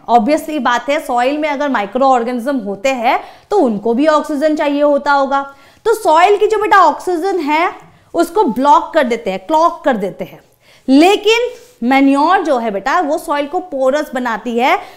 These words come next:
सॉइल में पोर्स फॉर्म करते हैं, जिसकी वजह से क्या होता है, जो भी गैसियस एक्सचेंज है वो प्रॉपर बन जाता है। That means सॉइल की हवा, सॉइल के एयर को वो अच्छा कर देते हैं।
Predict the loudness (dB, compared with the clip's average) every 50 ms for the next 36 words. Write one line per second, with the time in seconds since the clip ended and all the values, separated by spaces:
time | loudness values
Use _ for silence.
0 | -14 -6 -2 0 2 2 2 2 0 0 0 -2 -2 -4 -4 -2 2 4 4 4
1 | 4 4 0 -2 -2 -2 -2 0 -2 -4 -6 -8 -10 -10 -10 -10 -4 -4 -4 -4
2 | -4 -6 -10 -10 -8 -8 -6 -6 -6 -6 -6 -8 -8 -8 -8 -6 -4 -4 -4 -4
3 | -6 -6 -6 -2 0 0 0 0 -2 -8 -18 -20 -20 _ _ _ _ _ _ _
4 | _ _ -4 0 2 2 4 6 6 4 4 4 0 -2 -2 -4 -4 -2 -2 0
5 | 0 0 -2 -4 -6 -6 -6 -4 -4 -2 -2 0 0 0 0 0 0 -2 -4 -6
6 | -4 -4 -4 -4 -4 -4 -4 -4 -2 -4 -4 -4 -6 -8 -6 -6 -6 -6 -6 -4
7 | -2 0 0 -2 -2 -6 -16 -20 -20 _ -10 -2 2 4 6 6 6 6 6 6
8 | 4 4 2 -2 -2 -2 0 0 2 4 4 4 4 2 0 0 2 2 2 2
9 | 2 0 0 -2 -2 -4 -2 0 2 2 2 2 0 0 0 0 0 2 4 4
10 | 2 2 0 -6 -10 -10 -12 -14 -8 -6 -4 -4 -2 -2 -4 -4 -4 -8 -10 -10
11 | -12 -18 -18 -18 -20